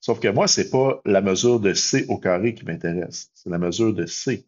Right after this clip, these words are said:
donc la mesure de l'hypoténuse. Donc, C,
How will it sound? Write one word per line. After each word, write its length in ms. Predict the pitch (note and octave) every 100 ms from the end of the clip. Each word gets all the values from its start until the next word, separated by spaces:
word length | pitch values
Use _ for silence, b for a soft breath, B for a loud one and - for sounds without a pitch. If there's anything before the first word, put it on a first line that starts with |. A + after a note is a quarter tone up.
| -
donc 220 | D#2+ -
la 60 |
mesure 360 | E2 D#2+ G#2 G2 - _ _ _
de 100 | C3
l'hypoténuse. 880 | E3+ F#2+ F2+ E2+ D#2+ A2 F#2+ - - _ _ _ _
Donc, 240 | E2 D#2+ -
C, 280 | - -